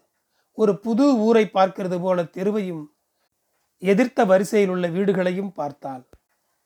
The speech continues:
மெதுவாக நடந்து தெருவுக்கு போய் நின்று கொண்டு இரண்டு பக்கங்களிலும் திரும்பி பார்த்தாள்.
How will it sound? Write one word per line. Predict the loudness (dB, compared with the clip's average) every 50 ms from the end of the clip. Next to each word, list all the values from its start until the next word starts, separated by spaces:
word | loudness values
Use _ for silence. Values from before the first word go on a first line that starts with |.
| _ _ _ _ _ _ _ _
மெதுவாக | -2 0 2 2 4 6 6 8 8 8 6 2
நடந்து | 0 0 0 0 0 -2 -6 -8
தெருவுக்கு | -8 -4 -4 -2 -2 -2 -4 -6 -10 -14
போய் | -10 -8 -8 -6
நின்று | -6 -6 -6 -6 -6 -6
கொண்டு | -6 -6 -6 -8 -8 -10 -12 _ _ _ _ _ _ _ _ _ _ _ _ _
இரண்டு | 2 2 4 4 4 2 0
பக்கங்களிலும் | 0 -4 -4 -2 -2 0 0 0 2 2 0 -2 -4
திரும்பி | -6 -6 -6 -6 -4 -6 -6 -6
பார்த்தாள். | -6 -6 -6 -6 -8 _ -16 -16 -16 -18